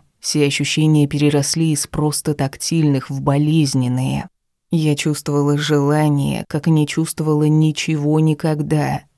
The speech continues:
и вместе с тем хотела, чтобы это не заканчивалось как минимум до утра. Шамиль приостановился глубоко во мне, смял лицо своей ладонью, сильно надавив на щеки. Карие глаза блеснули яростью и злобой.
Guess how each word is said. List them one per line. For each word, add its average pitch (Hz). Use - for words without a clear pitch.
и 151
вместе 147
с -
тем 160
хотела, 147
чтобы 151
это 156
не 156
заканчивалось 147
как -
минимум 165
до 165
утра. 170
Шамиль 147
приостановился 143
глубоко 135
во 131
мне, 135
смял 151
лицо 147
своей 147
ладонью, 143
сильно 160
надавив 151
на 156
щеки. -
Карие 143
глаза 143
блеснули 143
яростью 143
и -
злобой. 135